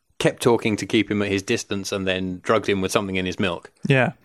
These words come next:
Speaker 2: The, the, we should, I should point out that one of the best shots in the movie is when Gregory Peck drinks the milk, because
Speaker 1: Yes.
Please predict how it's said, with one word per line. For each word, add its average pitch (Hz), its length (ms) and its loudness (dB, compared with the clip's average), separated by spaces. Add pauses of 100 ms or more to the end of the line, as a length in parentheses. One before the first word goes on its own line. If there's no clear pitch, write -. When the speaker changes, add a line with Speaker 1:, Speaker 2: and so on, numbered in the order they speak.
(380)
Speaker 2:
The, 165 240 6
the, 143 220 6
we 147 100 8
should, - 200 4
I 156 60 6
should 175 200 2
point 147 180 4
out 127 140 6
that - 160 0 (120)
one 143 160 6
of 143 120 6
the 139 60 4
best 139 240 4
shots - 280 0
in 127 80 2
the 120 80 2
movie 131 380 4
is - 260 2
when 117 160 4
Gregory 120 360 0
Peck - 220 0
drinks 110 340 0
the - 80 0
milk, 117 380 2
because 123 300 6
Speaker 1:
Yes. - 340 0